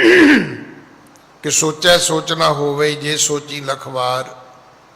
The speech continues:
ਚੁੱਪੈ ਚੁੱਪ ਨਾ ਹੋਵੇ ਜੇ ਲਾਏ ਰਹਾ ਲਿਵਤਾਰ।"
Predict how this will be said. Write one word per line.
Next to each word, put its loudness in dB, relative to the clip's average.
ਚੁੱਪੈ 0
ਚੁੱਪ -6
ਨਾ 0
ਹੋਵੇ -4
ਜੇ -8
ਲਾਏ -2
ਰਹਾ -6
ਲਿਵਤਾਰ।" -10